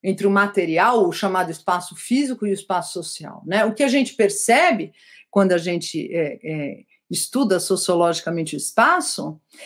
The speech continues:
é a, a, a, a, é a importância das, das várias, eh, vertentes teóricas, né? De que o espaço vai ser aquilo que a gente, eh,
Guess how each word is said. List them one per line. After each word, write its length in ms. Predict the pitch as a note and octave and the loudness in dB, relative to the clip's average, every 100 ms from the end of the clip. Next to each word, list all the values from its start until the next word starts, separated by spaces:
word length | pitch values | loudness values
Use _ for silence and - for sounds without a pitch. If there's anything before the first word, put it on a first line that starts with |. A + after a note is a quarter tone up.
| - - | -20 0
é 400 | G#3+ A#3 C#4+ E4 - | 2 4 4 2 2
a, 0 | |
a, 680 | A#3 B3+ C4 - G#3+ G#3 G3 | 4 4 2 4 2 2 0
a, 240 | F#3+ F#3 - | -4 -8 -6
a, 600 | F3+ E3+ D#3 D3+ D#3 - _ _ _ _ _ _ - | -6 -4 -6 -10 -14 -18 _ _ _ _ _ _ -2
é 160 | A#3+ | 2
a 80 | C4+ | 2
importância 680 | C#4+ C#4 C#4 G3+ B3+ C4 C#4 | 2 2 0 0 -2 -2 -2
das, 220 | C4 A3+ | -2 0
das 200 | A#3+ A#3 | -2 0
várias, 460 | G#3 G#3 A#3 - - | -2 -2 -4 -8 -2
eh, 480 | G3+ G3 F#3+ F3+ F3 - - | 2 2 0 -4 -8 -12 -16
vertentes 880 | A3 E3 E3 G#3+ G#3+ A3 G#3+ G#3+ - | -20 -4 0 0 0 -2 -2 -4 -4
teóricas, 840 | D#4 E4+ A#3+ A#3+ G3 - - _ _ | 0 2 4 2 -2 -8 -20 _ _
né? 280 | - F#3+ A#3+ _ _ - | -4 -2 -2 _ _ -12
De 80 | G3 | -4
que 140 | A#3+ | 0
o 60 | A3 | 0
espaço 540 | - A3 A3+ A#3 A#3 | 0 0 2 0 0
vai 180 | A#3 A3 | 2 2
ser 200 | - B3+ | 2 2
aquilo 680 | A#3 A#3 - B3 B3+ C#4+ - _ - _ _ _ _ | 0 0 4 4 4 -4 -8 _ -20 _ _ _ _
que 200 | - A#3 | -2 4
a 140 | A3+ G#3 | 4 2
gente, 1160 | D#3+ F#3 F#3+ G3+ - A3 G#3+ G#3 G3+ F#3+ F3 - | 0 -2 0 0 -4 -4 -2 0 2 0 -2 -6
eh, 200 | F3+ | -6